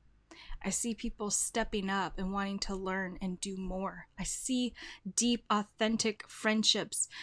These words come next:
and relationships and mentorships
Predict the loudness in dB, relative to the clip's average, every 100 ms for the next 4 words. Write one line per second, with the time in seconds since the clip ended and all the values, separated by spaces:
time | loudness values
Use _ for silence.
0 | -2 2 4 4 6 6 4 2 2 2
1 | 0 -2 -8 -8 0 6 8 8 6 4
2 | 4 4 4 0 -2